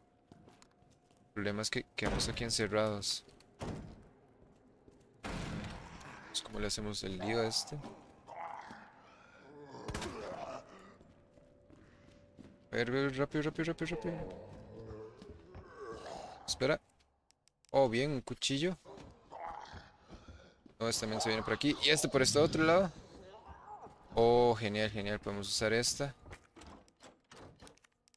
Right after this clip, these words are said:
Usar. Bien, bien, bien. ¿A dónde nos lleva? Al inicio. Bien, bien, bien, bien, bien.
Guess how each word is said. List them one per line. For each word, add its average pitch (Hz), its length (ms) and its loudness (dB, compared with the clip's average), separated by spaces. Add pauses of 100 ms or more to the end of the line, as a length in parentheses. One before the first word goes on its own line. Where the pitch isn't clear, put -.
(500)
Usar. 123 380 2 (2500)
Bien, 117 140 2
bien, 123 120 2
bien. 135 200 4
¿A - 20 6
dónde 117 180 4
nos 127 140 0
lleva? 147 260 4 (1040)
Al 165 160 6
inicio. 170 520 6
Bien, 90 420 2 (140)
bien, 78 200 -10
bien, 82 220 -4
bien, 73 240 -12
bien. - 140 -20